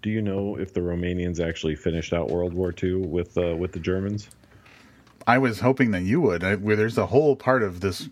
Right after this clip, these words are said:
Speaker 2: podcast that we're gonna go into you and the
Speaker 1: <laughs>
Speaker 2: history of Romania, your, your
Speaker 1: I'm,
Speaker 2: home
Speaker 1: I'm
Speaker 2: and native
Speaker 1: not,
Speaker 2: land.
Speaker 1: I'm not terribly well versed in the history, but no,
Speaker 2: <laughs> Oh, no.
Speaker 1: Romania, um,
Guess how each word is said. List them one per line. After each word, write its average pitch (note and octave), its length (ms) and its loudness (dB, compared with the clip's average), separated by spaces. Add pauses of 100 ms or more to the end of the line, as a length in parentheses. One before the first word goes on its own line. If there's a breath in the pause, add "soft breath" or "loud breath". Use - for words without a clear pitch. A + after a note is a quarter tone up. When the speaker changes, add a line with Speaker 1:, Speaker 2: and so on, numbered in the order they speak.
(560)
Speaker 2:
podcast C3+ 440 2
that F#2 80 -2
we're F#2 100 -2
gonna F2+ 140 0
go F#2 180 0
into F2+ 260 -2
you F#2 300 0
and F2 120 -2
the E2 260 -2
Speaker 1:
<laughs> - 0 -
Speaker 2:
history G2 300 0
of D#2+ 100 -4
Romania, E2+ 560 -2 (920 loud breath)
your, G#2 200 2 (120)
your G#2+ 140 2
Speaker 1:
I'm, B2 60 2
Speaker 2:
home C3+ 140 6
Speaker 1:
I'm B2+ 80 4
Speaker 2:
and A2+ 80 2
native A2 260 0
Speaker 1:
not, G2+ 60 0
Speaker 2:
land. G2 300 0 (500 loud breath)
Speaker 1:
I'm A2+ 140 0
not A#2 220 -4 (120)
terribly G2 560 -4
well F2+ 260 -4
versed E2+ 400 -4
in F2 100 -2
the E2+ 120 -6
history, F2+ 320 -2
but F#2+ 200 -2
no, B2 240 -2
Speaker 2:
<laughs> F#2+ 80 -4
Oh, G2 160 0
no. G2+ 120 0
Speaker 1:
Romania, A2 300 -2 (160)
um, F2+ 360 -4